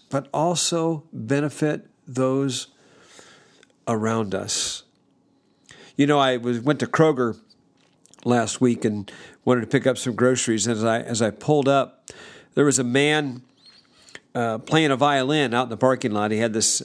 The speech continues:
uh, get up, he had his electric violin and this music playing. And as I pulled in, the music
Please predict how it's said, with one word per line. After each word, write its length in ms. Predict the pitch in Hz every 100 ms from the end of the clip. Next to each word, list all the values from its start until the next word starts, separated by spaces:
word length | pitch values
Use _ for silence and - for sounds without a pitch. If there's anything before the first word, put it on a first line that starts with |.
| 113
uh, 160 | 98 101 -
get 160 | 135
up, 320 | 123 120 120 _
he 100 | 117
had 140 | 107 101
his 420 | 95 - - - - -
electric 380 | 120 117 117
violin 640 | 104 123 120 117 120 120 117
and 160 | 104
this 160 | 107 101
music 420 | 110 123 117 113
playing. 440 | - 113 117 120 110 - - - -
And 100 | 147
as 120 | 139
I 100 | 123
pulled 340 | - 208 214
in, 160 | 214 185
the 80 | 120
music 720 | 113 143 196 165 127 117 -